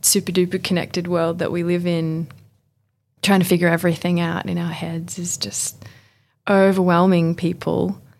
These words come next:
And so the chaos around us in the natural environment can seem really overwhelming too. And weeds are essentially just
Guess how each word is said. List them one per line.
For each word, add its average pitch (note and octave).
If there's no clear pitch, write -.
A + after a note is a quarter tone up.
And E3+
so -
the F#3
chaos F#3
around F3+
us -
in F3
the E3+
natural F3
environment E3+
can F3+
seem G3
really F#3
overwhelming F#3
too. F#3+
And F#3+
weeds A3
are A3+
essentially G#3+
just F#3+